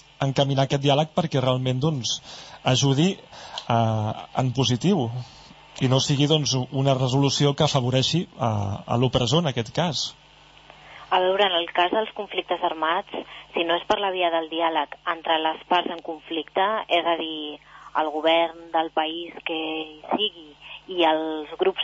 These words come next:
Speaker 2: armats o guerrilles o en funció de cada context,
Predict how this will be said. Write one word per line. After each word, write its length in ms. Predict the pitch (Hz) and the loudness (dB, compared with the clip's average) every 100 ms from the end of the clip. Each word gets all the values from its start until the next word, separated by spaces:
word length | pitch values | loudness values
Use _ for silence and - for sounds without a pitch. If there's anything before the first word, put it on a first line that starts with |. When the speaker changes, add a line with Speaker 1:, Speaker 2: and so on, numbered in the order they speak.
| 156 | -2
Speaker 2:
armats 640 | 156 185 196 185 165 165 | 0 0 0 0 -6 -6
o 180 | 151 151 | -4 -2
guerrilles 760 | 147 151 180 214 165 147 143 151 | 0 -2 -2 -4 0 0 0 -2
o 140 | 147 | -2
en 120 | 151 151 | -2 -4
funció 360 | 156 151 165 160 | -10 -4 0 0
de 60 | 165 | 2
cada 400 | 160 160 160 156 | 2 4 2 0
context, 480 | - 156 160 160 - | -4 -10 -2 -2 -4